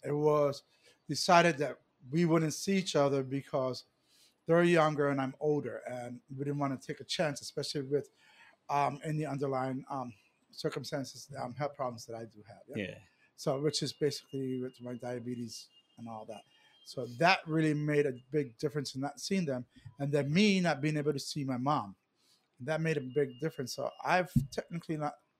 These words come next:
Speaker 1: seen my mom in person in two years, in over two years now.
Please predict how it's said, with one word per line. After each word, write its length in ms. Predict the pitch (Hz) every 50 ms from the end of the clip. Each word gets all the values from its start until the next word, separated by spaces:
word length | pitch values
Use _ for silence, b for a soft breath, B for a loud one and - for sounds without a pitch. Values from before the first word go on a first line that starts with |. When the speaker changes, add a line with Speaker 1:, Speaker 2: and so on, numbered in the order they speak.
| _ _ _ _ _ _ _ _ _ _ _ _ _
Speaker 1:
seen 340 | - - - 175 170 160 151
my 160 | 156 160 170
mom 320 | 170 156 151 143 143 151 - - -
in 300 | 151 156 175 190 185 175 - - -
person 580 | 196 208 208 - - - 143 143 135 139 147 - -
in 180 | 135 131 131 - _ _ _ _ _ _ _ _ _ _ -
two 200 | - - 175 151
years, 300 | 135 143 151 139 120 -
in 80 | 120 135
over 120 | 135 135
two 200 | - - - 139
years 280 | 123 131 139 135 120 -
now. 180 | 120 110 107